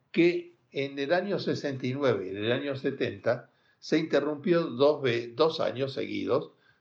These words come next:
porque Maistegui decidió que para mejor perfeccionamiento de, sobre el tema, tenía que ir a Londres, a la prestigiosa Escuela de Higiene y Medicina Tropical de Londres. Hizo los dos años,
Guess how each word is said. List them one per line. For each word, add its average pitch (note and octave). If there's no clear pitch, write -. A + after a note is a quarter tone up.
porque C#3+
Maistegui C#3+
decidió C#3
que C3
para B2
mejor D3
perfeccionamiento A#2+
de, G#2
sobre G#2
el A#2+
tema, C3
tenía D3+
que D#3
ir D3+
a D3
Londres, B2
a B2
la A2+
prestigiosa B2+
Escuela C3+
de A#2+
Higiene C#3
y B2
Medicina A2+
Tropical A2
de B2
Londres. -
Hizo C3+
los A2
dos B2
años, C3+